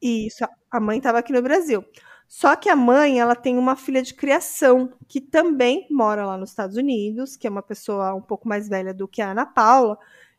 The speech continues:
e ela entrou em contato com essa pessoa e falou, "Ó, dá uma passada lá na Ana Paula, porque tem alguma coisa muito estranha. Porque eu tô tentando ligar, ela não me responde, eu não tenho notícias dela." E nisso, essa pessoa foi até lá,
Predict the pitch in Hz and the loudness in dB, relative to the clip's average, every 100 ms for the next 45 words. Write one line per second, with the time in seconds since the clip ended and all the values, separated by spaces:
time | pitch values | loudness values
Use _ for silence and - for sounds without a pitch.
0 | _ _ 175 214 190 190 190 190 214 208 | _ _ 0 0 0 -4 -8 -10 -12 -12
1 | - 226 240 226 247 247 302 220 - - | -12 -12 -10 -6 -6 -2 0 0 -4 -8
2 | 208 226 415 466 440 403 269 233 220 202 | -2 0 0 -2 -4 -2 2 2 0 -2
3 | 196 - 214 247 254 - 262 240 240 240 | -4 -2 2 2 0 -4 -2 0 0 2
4 | 254 247 233 233 - - 440 392 349 247 | 4 4 4 2 -2 0 4 4 2 0
5 | 180 - _ _ _ _ _ 233 - 240 | -6 -14 _ _ _ _ _ -4 2 2
6 | 233 220 220 214 196 208 202 202 220 277 | 2 -8 -6 -4 -4 -4 0 4 6 6
7 | 311 247 220 214 208 - - 214 208 254 | 4 0 -2 -4 -6 -8 -4 -2 0 0
8 | 262 220 214 202 202 - 208 - 233 233 | -2 -2 -4 -6 -8 -10 -10 -8 -6 -2
9 | 220 214 233 294 - _ _ 339 381 277 | 0 2 2 0 -6 _ _ -2 2 2
10 | 269 277 - 330 - 233 233 240 - 254 | 0 -4 -8 -10 -6 -2 -2 -2 -6 -8
11 | 254 - 220 214 233 - 226 208 208 294 | -10 -4 -2 0 -4 -4 -4 -4 -4 0
12 | 330 220 208 247 | 4 4 4 0